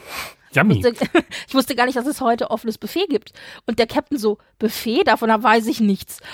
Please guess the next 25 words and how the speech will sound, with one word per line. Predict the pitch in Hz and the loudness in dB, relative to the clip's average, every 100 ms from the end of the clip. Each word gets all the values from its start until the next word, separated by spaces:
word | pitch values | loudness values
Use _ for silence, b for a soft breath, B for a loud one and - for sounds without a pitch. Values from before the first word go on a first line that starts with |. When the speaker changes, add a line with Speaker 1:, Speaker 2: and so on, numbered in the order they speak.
| B B B | B B B
Speaker 2:
<laughs> | B 508 - - - | B 2 2 -8 -2
Und | 320 | 2
er | 277 | 2
so, | 254 | 2
„Nee, | 254 226 | 0 0
nee, | 214 | -2
das | 214 | -2
war | 214 | -4
nur | 214 | -4
ein | 196 | -4
blöder | 202 202 | -2 -4
Scherz.“ | - 196 214 | -2 -4 -2
Nicht | 208 - | -4 -4
so, | |
„Ah, | 214 202 | -2 -2
hm, | 202 208 | -2 -4
okay.“ | 202 - 214 - B - | -4 -2 -2 -2 B -2
Aber | 226 | -2
Tana | 226 208 269 | 2 2 2
be-, | 294 | 0
benimmt | 196 202 220 220 330 - | -2 -6 0 0 0 -2
sich | - | -6
so, | 220 247 339 | -4 -2 0
als, | 247 247 - - - _ - | 0 0 -4 -20 -20 _ -6
also | 202 214 208 | -4 -2 -6